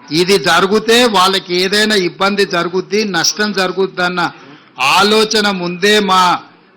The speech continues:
మేనిఫెస్టో కమిటీ చైర్మన్ గారు శ్రీధర్ బాబు గారు గుర్తించే మా ఎలక్షన్ మేనిఫెస్టో కమిటీలో ఆటో డ్రైవర్లకు ఆర్థిక సహాయాన్ని అందిస్తామని చెప్పినాము. స్పష్టంగా ఆటో డ్రైవర్లను కూడా అందరి వాళ్ళ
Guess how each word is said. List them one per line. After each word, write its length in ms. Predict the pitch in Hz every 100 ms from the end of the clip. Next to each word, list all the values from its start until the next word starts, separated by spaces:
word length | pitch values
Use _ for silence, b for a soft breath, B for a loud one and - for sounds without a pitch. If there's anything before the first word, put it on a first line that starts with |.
| -
మేనిఫెస్టో 500 | 139 175 190 202 - 196
కమిటీ 240 | 190 180 180 -
చైర్మన్ 520 | 170 180 185 185 180
గారు 200 | 175 175 175
శ్రీధర్ 360 | - 170 185 185
బాబు 180 | 175 170 170
గారు 160 | 165 131
గుర్తించే 460 | 147 147 175 170 208 247 - B B B 143
మా 80 | 165 175
ఎలక్షన్ 440 | 175 190 226 233 214
మేనిఫెస్టో 500 | 208 202 190 - 196 -
కమిటీలో 480 | - - 190 180 220 - - - - - - 139
ఆటో 240 | 185 202 233 208
డ్రైవర్లకు 600 | 202 190 190 185 180 233 185
ఆర్థిక 320 | 185 - 226 220
సహాయాన్ని 400 | 190 180 196 190 165
అందిస్తామని 560 | 175 190 - 175 175 -
చెప్పినాము. 420 | 151 160 156 170 151 - - - - _ -
స్పష్టంగా 560 | - 160 - 214 220 220 202 185
ఆటో 260 | 196 226 214
డ్రైవర్లను 580 | 196 196 196 190 190 180 185
కూడా 140 | 190 165
అందరి 240 | 170 190 185
వాళ్ళ 160 | 175